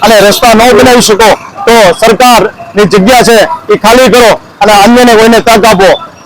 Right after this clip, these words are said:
એ અનુસંધાને આજે અમે આ કાર્યક્રમ આપી રહ્યા છીએ. તો સરકારને અમારો અનુરોધ છે કે આમ આદમી પાર્ટી દ્વારા અનુરોધ કરી રહ્યા છીએ કે ઝડપથી રસ્તા બનાવો અને માણસોની જિંદગી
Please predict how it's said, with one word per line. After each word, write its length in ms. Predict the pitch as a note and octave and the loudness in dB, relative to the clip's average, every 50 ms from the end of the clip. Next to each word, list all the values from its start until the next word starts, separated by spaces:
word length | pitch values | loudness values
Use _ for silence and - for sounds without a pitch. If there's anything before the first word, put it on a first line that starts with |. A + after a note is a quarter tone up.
| - A4+ | -4 -2
એ 140 | A4 - A#3 | 0 2 2
અનુસંધાને 540 | A3+ A3+ A#3 G#3 A3+ A#3 A3+ A3 A3+ A3+ A3 | 2 2 0 0 0 0 2 2 2 2 2
આજે 200 | G#3+ G#3+ F3+ A3+ | 2 2 0 0
અમે 140 | A3 A3 | 2 2
આ 80 | A3 G3+ | 0 0
કાર્યક્રમ 420 | G3 G#3 G#3 A3 G#3+ G3 A3 G#3+ | 0 0 0 0 0 0 0 2
આપી 180 | G#3 A3 A3 A#3+ | 0 0 2 2
રહ્યા 260 | A#3 A#3+ A#3 A3 G#3+ | 2 2 2 2 0
છીએ. 200 | - G#3 G3 F3 - - - - - - | 0 0 0 -2 -2 -6 -12 -20 -8 -4
તો 60 | G3+ F#3 | -4 -2
સરકારને 440 | - - G#3+ G#3 G3 B3 B3 B3 B3 | 0 0 -2 0 0 0 0 2 2
અમારો 220 | A#3+ A#3 A#3 A3+ | 2 2 2 2
અનુરોધ 360 | A3+ A3 A#3 A#3+ A#3+ C#4 C4 - | 2 2 2 2 2 2 0 0
છે 180 | - A3+ A3 F#3 - - - - - - - | -2 0 0 0 -2 -4 -10 -20 -20 -8 -4
કે 80 | G#3 | -2
આમ 200 | G#3 G3 A3 A#3 | 0 2 2 2
આદમી 220 | A#3+ A#3+ A#3 B3 A#3+ | 2 2 2 2 2
પાર્ટી 320 | G3+ A#3 A3+ A#3 A#3 A#3+ | 2 2 2 2 2 2
દ્વારા 220 | A3+ A3+ A#3 A#3 A#3 | 2 2 2 2 2
અનુરોધ 260 | A#3 A#3 A#3 A#3+ - | 2 2 2 0 0
કરી 220 | - A#3+ A#3 A#3+ | 0 0 0 2
રહ્યા 160 | A#3+ A#3+ A#3+ | 2 2 2
છીએ 220 | A#3 A3+ A#3+ B3 A#3 - - - - - - | 0 0 0 0 0 -2 -4 -12 -20 -6 -2
કે 220 | A3 A3+ F#3+ G#3+ | -2 0 0 2
ઝડપથી 260 | A3 A#3+ G#3 - B3 | 0 0 0 0 0
રસ્તા 340 | A#3+ A#3 A3+ - - B3 A#3+ | 0 0 0 -2 -2 -2 0
બનાવો 480 | A3+ A#3+ A#3+ A#3+ A#3+ A#3+ A#3+ B3 B3 B3 | 0 2 2 2 2 2 2 0 0 0
અને 140 | G#3+ G#3+ G#3 | 0 0 0
માણસોની 400 | G#3 G#3+ A3+ G#3+ A3+ A#3 A#3 G#3 | 0 0 0 0 0 0 0 0
જિંદગી 420 | D#3+ G3 G#3+ A3+ G3+ A#3 A#3 A3 | 0 0 0 0 2 2 0 0